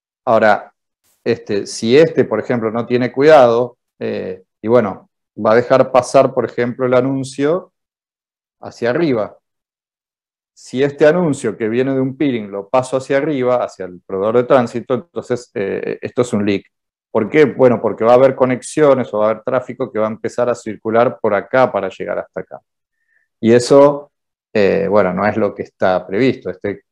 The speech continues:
quiere solamente usar este enlace para llegar a este sistema autónomo. Si empieza a traficar por acá, no va a tener control, va a empezar a tener problemas este,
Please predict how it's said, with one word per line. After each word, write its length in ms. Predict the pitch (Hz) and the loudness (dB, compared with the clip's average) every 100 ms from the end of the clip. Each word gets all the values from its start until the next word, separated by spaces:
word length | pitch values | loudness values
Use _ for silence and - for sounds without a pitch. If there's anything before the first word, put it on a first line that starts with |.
| _ | _
quiere 420 | 98 95 95 90 | -2 0 0 -2
solamente 960 | - 95 92 90 92 90 95 87 82 _ _ _ _ _ _ | -4 -2 -2 -2 -8 -6 -4 -4 -8 _ _ _ _ _ _
usar 500 | 95 - 104 95 - | -16 0 0 0 -4
este 240 | - - 101 | -14 -10 -6
enlace 380 | 92 113 113 90 | 0 0 0 -2
para 180 | 90 | -2
llegar 280 | 85 90 87 | -4 -2 -2
a 20 | |
este 180 | 87 - | -2 -8
sistema 360 | - 87 - 85 | -10 -8 -6 -6
autónomo. 360 | 85 82 80 | -4 -8 -8
Si 140 | 85 - | -10 -6
empieza 560 | 87 110 101 113 101 - | -4 -2 2 2 0 -6
a 100 | - | -8
traficar 520 | 90 98 - 104 104 | 0 2 2 0 2
por 100 | 98 | 2
acá, 420 | 120 123 127 131 - _ _ - | 2 4 2 0 -10 _ _ 0
no 200 | 120 120 | 4 6
va 80 | |
a 60 | 120 | 6
tener 240 | 117 123 | 4 2
control, 640 | - 127 127 131 127 127 104 | 2 0 2 4 6 6 4
va 80 | 98 | -4
a 20 | |
empezar 360 | 98 98 - 104 | -6 -8 -2 -2
a 140 | 95 | -2
tener 260 | 95 104 - | -4 -6 -6
problemas 460 | 98 101 98 - | -4 -4 -6 -8
este, 500 | 95 - 98 90 92 | -12 -8 -4 -4 -6